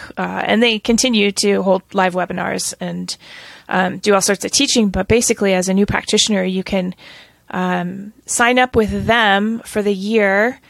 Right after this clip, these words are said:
and then you, Evergreen, they partnered with Evergreen Herbs. Evergreen gives you that same amount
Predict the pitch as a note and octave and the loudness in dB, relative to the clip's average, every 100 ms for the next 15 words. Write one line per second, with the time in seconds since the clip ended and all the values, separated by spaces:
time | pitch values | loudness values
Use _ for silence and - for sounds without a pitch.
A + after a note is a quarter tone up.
0 | - _ - G#3+ G#3 G#3+ G#3+ G3+ - A3+ | -20 _ 0 2 4 4 2 2 0 4
1 | B3+ G#3+ G3 F#3+ G3+ G3+ - G#3 F3+ G#3 | 2 2 -2 0 0 0 0 0 0 -2
2 | G3 - G3 F#3+ F#3 F#3+ F#3+ - C4 C4+ | -2 -2 -2 -2 -2 -2 -2 0 4 4
3 | A3 G#3 - - G#3 A#3 G#3+ G#3+ G3+ G3 | 4 2 -2 0 2 2 2 2 2 2
4 | G#3 G#3 G3+ G3+ G3 F#3 F3 - - G#3+ | 2 2 2 2 2 2 0 -2 0 0
5 | G3 F#3+ G3+ G3 F3+ A3+ - - | 0 0 2 4 2 2 -2 -4